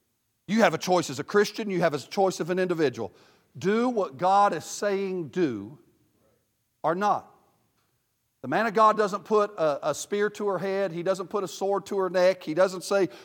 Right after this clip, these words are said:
"You have to do this." The Lord did not force her to do anything. She has a choice to make. Give of what I think I need to help this man in his mission,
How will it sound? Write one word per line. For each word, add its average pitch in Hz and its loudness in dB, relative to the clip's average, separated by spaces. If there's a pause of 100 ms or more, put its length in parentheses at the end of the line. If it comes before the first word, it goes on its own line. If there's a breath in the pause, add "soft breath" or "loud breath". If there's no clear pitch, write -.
"You 202 -2
have 196 0
to 202 -10
do 190 -4
this." 190 -2
The 175 -2
Lord 208 6 (240 loud breath)
did 196 4
not 202 2
force 202 -2
her 208 2
to 190 -4
do 190 -2
anything. 185 -2 (180 loud breath)
She 214 -8
has 185 -2
a 170 -8
choice 143 -8
to 127 -10
make. 95 -14 (1300)
Give 277 6 (180)
of 196 4
what 233 6
I 302 8
think 370 2
I 262 4
need 254 0 (2500)
to 120 -12
help 143 -6
this 180 -6
man 165 -6
in 110 -10
his 147 -8
mission, - -10